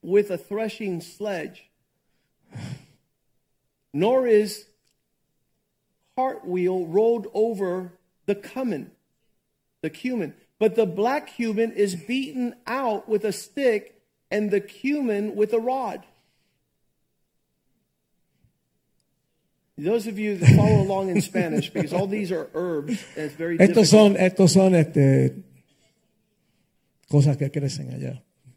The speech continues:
Speaker 1: Verse twenty-eight,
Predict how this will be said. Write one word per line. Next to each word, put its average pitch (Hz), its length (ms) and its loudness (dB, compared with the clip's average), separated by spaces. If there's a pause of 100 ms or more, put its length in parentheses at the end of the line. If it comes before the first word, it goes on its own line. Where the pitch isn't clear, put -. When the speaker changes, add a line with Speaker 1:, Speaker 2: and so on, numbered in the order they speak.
(3000)
Speaker 1:
Verse 233 360 4
twenty-eight, 247 760 0